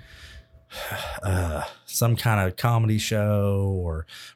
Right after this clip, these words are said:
Broadway show or piano bar, or they were selling this for an hour on sale or, or whatever,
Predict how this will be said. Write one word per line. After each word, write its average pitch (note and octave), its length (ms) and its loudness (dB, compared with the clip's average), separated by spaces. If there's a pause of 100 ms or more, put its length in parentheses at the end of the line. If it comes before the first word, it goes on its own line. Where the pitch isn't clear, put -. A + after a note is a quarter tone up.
Broadway F#2+ 560 4
show F2+ 880 2
or D#2 200 -2
piano F2 540 4
bar, D#2+ 760 -2 (520)
or F2 220 6
they F2 120 6
were D#2+ 100 2
selling G2+ 480 4
this F#2+ 540 2 (200)
for F#2+ 180 2
an F#2 80 4
hour F#2+ 640 4
on F#2+ 180 4
sale F#2+ 440 2
or, F2 580 2 (560)
or E2+ 200 2 (120)
whatever, G2+ 800 4